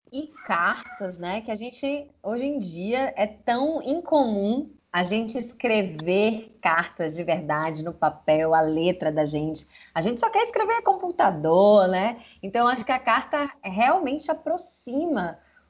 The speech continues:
o outro. Eu acho que, é, a carta sempre me traz algo, hoje em dia, meio nostálgico, né? Parece que tem memória naquele papel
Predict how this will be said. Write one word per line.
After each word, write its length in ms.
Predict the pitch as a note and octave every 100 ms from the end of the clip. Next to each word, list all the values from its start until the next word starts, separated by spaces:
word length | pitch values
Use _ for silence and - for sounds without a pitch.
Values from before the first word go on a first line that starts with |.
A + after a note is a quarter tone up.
| -
o 80 |
outro. 400 | G#3 F#3 F3 E3+
Eu 80 | G3
acho 160 | G#3+ A3
que, 180 | - -
é, 400 | - G3 F#3+ F#3 - _ -
a 100 | F#3+
carta 360 | G#3 A3+ A#3 B3+
sempre 240 | B3 B3+
me 140 | B3+ B3+
traz 340 | A#3 G#3 G#3+
algo, 760 | G3+ G#3 G3 G#3+ G#3 G3+ F3+ E3+ _ _ -
hoje 260 | G3+ G#3
em 100 | G#3
dia, 640 | E3 F3 G#3 G#3 G3+ F#3+ -
meio 240 | F#3+ G#3
nostálgico, 1040 | G#3 G#3+ A3 - - F3+ F#3 F#3 F3 - E3
né? 260 | E3 F3+ G#3+ _ _ _ _
Parece 380 | - E3+ F3+ F3+
que 460 | - G#3+ G3+ G3 F3+
tem 120 | G3
memória 720 | F#3+ G3 F3+ E3 E3+ E3 D#3 D3+
naquele 340 | D#3+ D#3 E3 E3
papel 720 | E3 - - D#3 D3 D3+